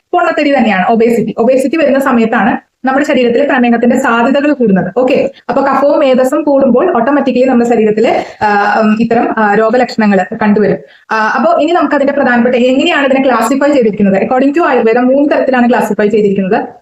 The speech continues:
വാതജ പ്രമേഹം, പിത്തജ പ്രമേഹം, കഫജ പ്രമേഹം. അതിൽ, ആ, കഫജ പ്രമേഹം എന്നുള്ളത് നമുക്ക് പെട്ടെന്ന് തന്നെ ചികിത്സിച്ച് മാറ്റാൻ പറ്റുന്ന പ്രമേഹമാണ്.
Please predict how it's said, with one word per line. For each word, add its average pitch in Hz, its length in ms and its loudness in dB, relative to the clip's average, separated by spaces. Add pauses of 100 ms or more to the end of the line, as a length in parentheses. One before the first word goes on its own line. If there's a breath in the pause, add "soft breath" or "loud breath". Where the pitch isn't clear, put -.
(120)
വാതജ 233 340 0
പ്രമേഹം, 240 500 0
പിത്തജ 269 380 0
പ്രമേഹം, 233 460 0
കഫജ 262 220 0
പ്രമേഹം. 190 360 0 (320 soft breath)
അതിൽ, 302 120 0
ആ, 254 500 -2
കഫജ 294 280 0
പ്രമേഹം 302 440 0
എന്നുള്ളത് 254 280 2
നമുക്ക് 240 200 2
പെട്ടെന്ന് 277 440 0
തന്നെ 277 240 -2
ചികിത്സിച്ച് 262 420 0
മാറ്റാൻ 262 380 0
പറ്റുന്ന 240 260 0
പ്രമേഹമാണ്. 202 600 0